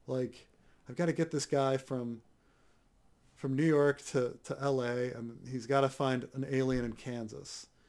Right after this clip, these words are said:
And he's, I think they're scared to add much more 'cause they're like, "Well, if we add too much more, it's no longer an adaptation of George R. R. Martin's stuff." But all he's given him, me is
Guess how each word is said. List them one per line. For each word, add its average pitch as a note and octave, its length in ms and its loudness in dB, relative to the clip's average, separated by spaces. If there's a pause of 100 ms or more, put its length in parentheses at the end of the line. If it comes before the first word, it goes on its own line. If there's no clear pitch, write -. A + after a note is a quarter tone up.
(880)
And E3+ 120 4
he's, - 360 0
I D#3+ 120 0
think A3 240 0
they're F3 160 4
scared F#3 1080 4
to - 180 -2
add D3+ 500 0 (520)
much B2+ 500 0
more C#3 640 2 (200)
'cause D#3+ 160 2
they're D#3+ 120 4
like, C#3+ 220 2
"Well, C#3+ 140 6
if C#3 100 0
we E3 100 2
add F#3 180 0
too - 200 0
much E3 260 2
more, B2+ 200 0
it's A#2+ 160 -6
no C#3 140 4
longer C#3+ 340 4
an B2 80 -4
adaptation B2+ 800 -4
of G#2 100 -10
George A#2 220 -4
R. A#2 80 -4
R. G#2+ 60 -4
Martin's A2+ 340 -10
stuff." - 440 -10 (480)
But E3 100 0
all A3+ 240 12
he's A3+ 160 8
given A3+ 340 6
him, C3+ 440 -2
me C#3 420 2 (680)
is D#3+ 460 4